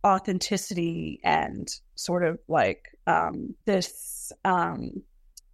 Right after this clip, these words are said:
almost static idea of folk culture, right? Uh,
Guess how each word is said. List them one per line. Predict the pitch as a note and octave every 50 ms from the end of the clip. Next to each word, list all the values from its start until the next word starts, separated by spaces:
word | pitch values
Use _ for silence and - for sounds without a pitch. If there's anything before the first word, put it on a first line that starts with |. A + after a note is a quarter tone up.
| - -
almost | C4+ D4+ F4 F4+ D#4 - - - -
static | - - G#3+ G#3+ A#3+ B3 G3+ E3 - - - - -
idea | - F3 E3+ E3 F3 E3+ D#3+ D3+ D3+ - -
of | - D#3+ -
folk | - F3 - - - -
culture, | D3 C#3 D3 - - - - F2+ - _ -
right? | - G2+ G2 F#2+ - - _ _ - - - _ _ _ _ _ _ _ _ _ _ -
Uh, | G3+ G3+ F#3+ F3+